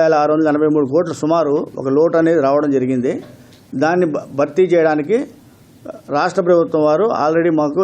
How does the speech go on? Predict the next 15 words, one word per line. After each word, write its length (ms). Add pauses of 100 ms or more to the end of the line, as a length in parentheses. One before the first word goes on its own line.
(120)
ఈరోజు 340 (600)
అక్కడ 180 (380)
వర్చువల్ 400
మోడ్లో 260
మాకు 180
తెలియజేశారు. 560 (540)
ఆ 20 (220)
మొత్తం 320 (560)
సబ్సిడీ 340 (400)
గవర్నమెంట్ 380
భరించడానికి 540 (540)
వాళ్ళు 220 (200)
ప్రతిపాదన 400 (500)
ఇచ్చారు 280 (220)
మాకు. 180